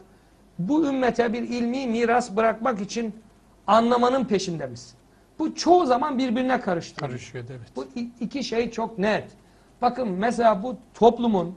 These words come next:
Speaker 1: Türkiye'de olan biten, e, ciddi bü-, bütün ülkeyi ilgilendiren kavgalarda, hengamelerde bir ortalama refleksi vardır. Ve genellikle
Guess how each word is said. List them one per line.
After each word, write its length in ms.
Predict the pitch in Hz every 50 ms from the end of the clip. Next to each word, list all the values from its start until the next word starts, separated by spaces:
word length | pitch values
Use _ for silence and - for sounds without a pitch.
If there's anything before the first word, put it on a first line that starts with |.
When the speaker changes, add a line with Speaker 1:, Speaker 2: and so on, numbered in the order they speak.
| -
Speaker 1:
Türkiye'de 440 | - 240 254 240 - 226 220 208 214
olan 420 | 202 170 190 202 220 247 262 226 208
biten, 340 | 185 - 180 165 175 180 175 - - - - - - _ _ _ _ _
e, 60 | 160 156 151 151 135
ciddi 300 | 117 190 233 240 - 240
bü-, 640 | 233 240 214 175 180 202 202 185 175 180 190 170 180
bütün 240 | 196 - 254 254
ülkeyi 420 | 262 240 214 190 - - 214 233 240
ilgilendiren 720 | 220 208 202 190 202 202 202 196 196 190 196 196 190 190 175
kavgalarda, 680 | 185 196 208 202 202 185 208 202 196 190 185 180 202 170
hengamelerde 920 | 151 190 214 220 214 208 202 196 196 190 185 185 180 180 202 240 240 240 - - - _ _ _ - -
bir 60 | 294
ortalama 580 | 339 277 285 262 - 254 254 254 269 294 285
refleksi 520 | 247 254 254 254 254 269 254 254 - 285 262
vardır. 420 | 226 185 170 170 233 294 - - - _ _ _ -
Ve 40 | 240 247
genellikle 800 | 196 208 277 294 320 330 320 330 320 - 262 285 311 311 311